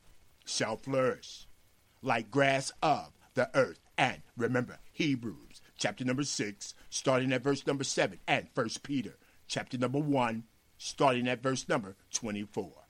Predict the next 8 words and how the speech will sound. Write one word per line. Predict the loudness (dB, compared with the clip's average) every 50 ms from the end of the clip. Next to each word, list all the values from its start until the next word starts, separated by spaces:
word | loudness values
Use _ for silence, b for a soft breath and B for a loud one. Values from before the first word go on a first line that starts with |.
| -20 -20 -20 -20 _ _ _ -20 _ _ _ -20 _ _ -20 -20 -20 -20 -20 _ _ _ _ _ _ _ _ -20 -20 -20 -6 0
For | 0 2
the | 4 4 4
rain | 4 4 4 4 2 0 0
which | 2 0 0 0 -4 -6
drinketh, | -2 0 0 0 0 -4 -8 -10 -10 -12 _ _ _ _ _ _ _ _
for | 0 2
the | 2 2 -2 2 4
earth | 6 6 6 4 0 -6